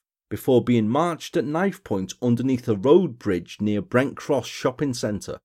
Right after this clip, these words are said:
before being stripped completely naked and raped by both men under a bridge that crosses the River Brent near to Prince Charles Drive. She was then told to count to a hundred before moving and was warned by the taller of the men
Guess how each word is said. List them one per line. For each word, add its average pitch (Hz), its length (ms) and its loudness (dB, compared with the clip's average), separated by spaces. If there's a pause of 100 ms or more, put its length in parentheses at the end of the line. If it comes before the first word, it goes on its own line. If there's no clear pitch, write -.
(160)
before 117 340 4
being 113 240 2
stripped - 520 -2
completely - 680 -2
naked 214 540 -2 (460)
and 98 200 -4
raped 123 380 4
by 90 160 2
both 143 400 2
men 135 280 -2 (120)
under 113 300 2
a 107 60 0
bridge 131 520 0
that - 180 -6
crosses 113 500 -6
the 95 120 -6
River 127 280 0
Brent 160 460 -4 (340)
near 127 260 4
to - 140 -8
Prince - 440 -4
Charles 85 440 -4
Drive. 87 420 -6 (800)
She - 180 -4
was 120 200 4
then 214 220 6
told 202 360 4
to 110 100 -6
count 170 340 -2
to 135 120 0
a 120 40 6
hundred 170 640 2
before 113 380 2
moving 123 560 0 (380)
and 101 100 0
was 104 180 -2
warned 151 400 6
by 110 120 2
the - 100 -4
taller 196 440 4
of 120 100 0
the 107 60 2
men 78 360 -4